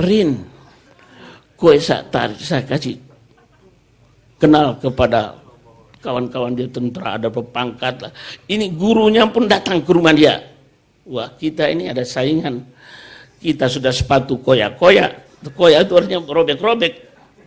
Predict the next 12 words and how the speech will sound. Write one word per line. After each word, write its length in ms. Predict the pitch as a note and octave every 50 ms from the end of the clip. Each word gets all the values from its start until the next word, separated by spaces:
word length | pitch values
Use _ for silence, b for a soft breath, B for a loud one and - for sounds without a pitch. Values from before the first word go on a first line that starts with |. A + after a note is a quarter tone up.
| _ -
Ya. 320 | D3 D3+ E3+ F3 F3+ F3 - _ _ _ _ _ _ _ _ _ _ _ b b b b b b _ _ _
Celana 480 | - E3 D#3+ D#3 D#3+ E3 E3 E3 E3
di 80 | D#3+ D#3
belakang 400 | D#3 E3 E3+ E3 - F3 D#3+ D#3+ E3
ini 160 | F3+ F#3 F3+ F3+
tambal-tambal 880 | F3+ E3 D3 C#3 C#3+ C#3 C3+ C#3 F#3+ G#3 G3 F#3 E3 C#3+ - - - _ _ _
karena 240 | - A3 G3 F#3+ F3+
naik 180 | F3+ E3+ D3+ -
sepeda. 540 | - - F3 F#3+ G3 E3+ C#3+ A#2 F#2+ - - - _ _ _ _ _ _ _ _ _ _ _ _ _ - -
Memang 320 | D#3+ D3+ C#3+ B2 A#2 F2 D#2 G2
lama. 240 | A2 F#2+ - - - D2
Oh. 240 | F2+ D#2+ B1 G1+